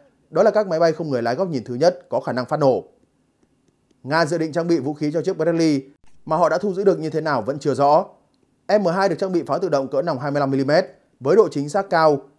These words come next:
và bệ phóng cho một cặp tên lửa chống tăng T O V K. Ông Mark Herling, một vị tướng lục quân Mỹ đã nghỉ hưu, người từng chỉ huy một chiếc Bradley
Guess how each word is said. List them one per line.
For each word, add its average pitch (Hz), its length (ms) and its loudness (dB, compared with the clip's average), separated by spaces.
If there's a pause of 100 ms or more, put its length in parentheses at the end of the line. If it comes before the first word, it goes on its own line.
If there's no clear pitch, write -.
và 143 160 0
bệ 147 160 0
phóng 135 220 -6
cho 185 100 -6
một 139 140 -6
cặp 127 140 -4
tên 160 120 -6
lửa 135 80 -2
chống 120 180 -8
tăng 143 240 -2 (160)
T - 60 -6
O 135 160 2
V 123 80 -2
K. 127 120 0 (1600)
Ông 147 180 0
Mark 170 140 0
Herling, 156 360 2 (300)
một 175 200 0
vị 175 180 4
tướng 165 140 2
lục 202 180 2
quân 147 160 0
Mỹ 156 100 -2
đã 156 120 0
nghỉ 160 140 -2
hưu, 143 320 2 (380)
người 185 160 2
từng 185 200 2
chỉ 143 80 -4
huy 196 180 0
một 165 160 -4
chiếc 190 120 -6
Bradley 170 460 2